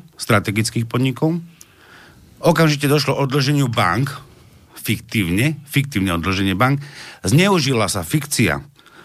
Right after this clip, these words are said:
pre odložovanie bank proti spoločnostiam, ktoré vlastne boli v rukách Slovákov, kde teda hovoríme, že vznikali takzvaní slovenskí oligarchovia, ale tí nevznikali za mečiarizmu, alebo respektíve za to obdobie, lebo tí vznikli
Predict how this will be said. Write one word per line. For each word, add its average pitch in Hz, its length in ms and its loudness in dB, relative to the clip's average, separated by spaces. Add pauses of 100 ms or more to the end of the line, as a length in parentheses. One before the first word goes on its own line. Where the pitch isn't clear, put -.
(140)
pre - 160 0
odložovanie 131 560 2
bank 92 400 -2
proti 110 240 0
spoločnostiam, 120 960 0
ktoré 117 240 0
vlastne 110 320 0
boli 110 400 0
v 120 180 0
rukách 110 300 0
Slovákov, 80 800 0 (460)
kde 101 160 0
teda 87 280 0
hovoríme, 90 360 -2
že 80 160 -2
vznikali 90 400 0
takzvaní 85 320 0
slovenskí 92 400 -2
oligarchovia, 87 560 2 (440)
ale 113 200 4
tí 127 80 -2
nevznikali 131 560 2
za 123 160 2
mečiarizmu, 127 960 2
alebo 101 400 0
respektíve 113 400 0
za 113 160 2
to 110 160 0
obdobie, 110 240 0
lebo 117 320 0
tí 123 160 0
vznikli 120 480 0